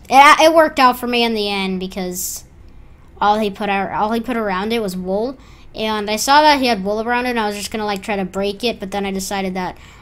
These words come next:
I should just have one T N T, um, because it would go a lot quicker and stuff, but,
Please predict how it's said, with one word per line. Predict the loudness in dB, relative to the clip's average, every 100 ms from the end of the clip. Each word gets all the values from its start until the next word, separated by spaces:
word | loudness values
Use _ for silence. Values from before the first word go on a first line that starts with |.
| -12
I |
should | -8 -6
just | -6 -6
have | -8
one | -6 -6 -6
T | -8 -10
N | -10 -12
T, | -10 -8 -8 -10 -16 -20 -20 -12
um, | -8 -8 -10 -14 -16
because | -16 -12 -10
it | -10
would | -10
go | -10
a | -8
lot | -8 -8
quicker | -6 -2 0 0
and | 0 -2
stuff, | 0 0 0 -4
but, | -2 -2